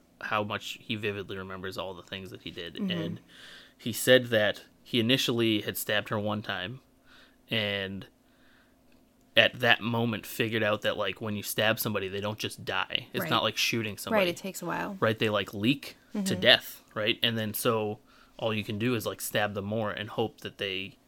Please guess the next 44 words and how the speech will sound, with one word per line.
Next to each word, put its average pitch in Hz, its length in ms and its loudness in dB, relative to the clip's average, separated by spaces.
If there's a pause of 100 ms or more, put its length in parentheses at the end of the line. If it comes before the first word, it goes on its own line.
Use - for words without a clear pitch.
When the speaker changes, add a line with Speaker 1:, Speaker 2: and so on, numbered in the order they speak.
(680)
Speaker 1:
leak 113 420 2
faster 107 720 6
is - 180 -4
Speaker 2:
Right. 175 80 0
Speaker 1:
kind 107 120 0
of 98 40 -4
the 101 60 -2
way 104 140 0
that 101 100 -2
he 120 120 0
puts - 300 -6
it. 101 160 -4
And 113 140 0
then 107 80 0
eventually 113 520 0
he 110 120 -4
got 107 200 2
so 113 240 4
fed 107 280 0
up 117 160 6
with, 107 200 -6
like, 98 320 0 (460)
he 151 140 10
didn't, 190 180 12
he 131 80 0
didn't 180 140 8
wanna 139 180 6
watch 113 320 4
these 104 160 -4
people - 280 -6
die. - 380 -4
Speaker 2:
Right. 185 240 4 (140)
Speaker 1:
Right? 123 180 8
Like, 120 140 6
he 120 160 2
didn't 123 380 4
fantasize 120 420 8
Speaker 2:
That - 40 4
wasn't 120 260 8
what 190 160 4
he 185 80 -4
got 165 280 6
from 135 200 -4
it. 104 160 -2